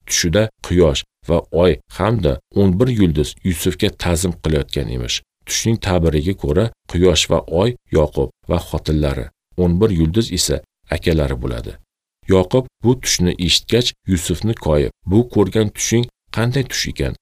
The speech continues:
Nahotki men, onang va akalaring sening oyoqlaringga yiqilib ta'zim qilsak?" deydi-yu, lekin Yusufning aytib bergan tushi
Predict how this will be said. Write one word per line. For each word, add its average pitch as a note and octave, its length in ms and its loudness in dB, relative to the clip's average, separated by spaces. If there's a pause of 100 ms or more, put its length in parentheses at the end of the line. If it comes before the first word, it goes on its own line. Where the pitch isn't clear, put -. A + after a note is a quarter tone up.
Nahotki E2+ 640 0
men, D#2 280 4 (160)
onang F2 460 2
va G2 100 2
akalaring E2+ 600 0 (120)
sening G#2 460 0
oyoqlaringga F2 680 2
yiqilib D#2 540 -2
ta'zim F2+ 340 0
qilsak?" C#2+ 420 -6 (100)
deydi-yu, C#2+ 400 0 (240)
lekin A2 380 0
Yusufning E2+ 520 -2 (100)
aytib E2+ 420 0
bergan D#2+ 320 2
tushi - 280 -2